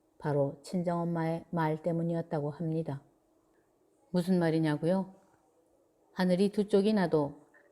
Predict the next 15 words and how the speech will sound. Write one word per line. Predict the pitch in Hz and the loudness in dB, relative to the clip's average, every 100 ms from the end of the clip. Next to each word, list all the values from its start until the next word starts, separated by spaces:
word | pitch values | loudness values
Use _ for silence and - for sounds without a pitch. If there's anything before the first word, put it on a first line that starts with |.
| _ | _
잠자리만은 | - 156 151 165 165 160 160 156 - - | -4 -2 0 0 2 2 2 0 -6 -12
절대로 | - 160 156 156 151 156 - _ _ _ _ | -2 0 2 2 2 0 -8 _ _ _ _
따로 | 170 160 | 0 2
하지 | 185 196 196 | 2 0 0
말라고 | 202 170 156 151 156 160 - - | 0 2 0 0 -2 -4 -14 -14
했답니다. | - 143 139 156 139 135 _ _ _ _ _ _ _ _ _ _ _ _ _ _ _ _ - | -8 -2 0 0 -4 -10 _ _ _ _ _ _ _ _ _ _ _ _ _ _ _ _ -4
노년에 | 185 185 175 208 | 0 0 0 0
접어든 | 214 202 190 175 175 170 - _ _ _ - | 0 0 0 0 -6 -8 -18 _ _ _ -6
지금까지도 | 165 180 214 208 175 175 156 147 - - _ _ _ _ _ - | -2 0 0 -2 -2 -2 -2 -2 -6 -20 _ _ _ _ _ -4
이혼을 | 175 170 175 | 0 0 0
못하고 | 185 180 180 170 170 | -2 -4 -4 -2 -2
사는 | 170 165 165 | -2 -4 -4
친구는 | 180 - 165 170 139 139 - _ _ _ _ _ _ _ | -6 -8 -6 -4 -4 -6 -14 _ _ _ _ _ _ _
결혼 | - 156 175 | -2 0 0
생활은 | 170 180 170 165 | -2 -2 0 -2